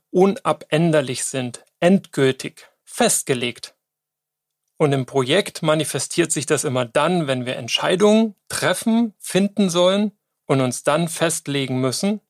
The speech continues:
Das kann manchmal ganz schön quälend sein, zu dieser Entscheidung zu kommen und oder eine Entscheidung doch wieder revidieren zu müssen.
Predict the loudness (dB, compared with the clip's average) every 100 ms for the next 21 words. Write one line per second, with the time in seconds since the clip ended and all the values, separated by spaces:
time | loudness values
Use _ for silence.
0 | _ _ _ _ _ -2 0 0 -4 -8
1 | -4 -2 0 0 -2 -2 0 0 0 -2
2 | -2 -6 -6 0 2 2 0 -4 -8 -12
3 | _ _ -8 -4 -2 -2 -2 -2 -2 -2
4 | -4 -6 -2 0 2 0 -4 _ _ _
5 | 2 4 4 0 0 4 4 2 0 _
6 | _ _ -4 -4 -2 0 0 0 0 0
7 | 0 2 2 0 -2 0 2 2 0 -2
8 | -2 -4 -8